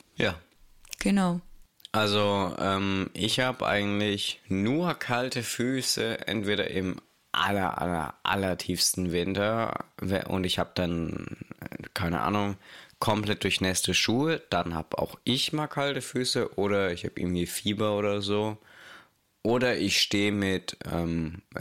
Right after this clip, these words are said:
Speaker 1: oder ich, weil ich hab eigentlich echt immer Socken an,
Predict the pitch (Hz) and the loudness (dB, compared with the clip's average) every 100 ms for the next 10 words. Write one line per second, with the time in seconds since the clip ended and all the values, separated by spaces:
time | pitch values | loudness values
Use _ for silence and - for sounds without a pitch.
0 | 82 87 87 85 - - 78 90 - 69 | -2 0 0 2 0 -2 -2 -2 0 0
1 | 85 82 - 76 87 - - 110 107 85 | 0 -2 -2 -2 -2 -4 -2 0 0 0
2 | 87 - - - 71 90 98 | 0 -2 -6 -6 -4 -4 -6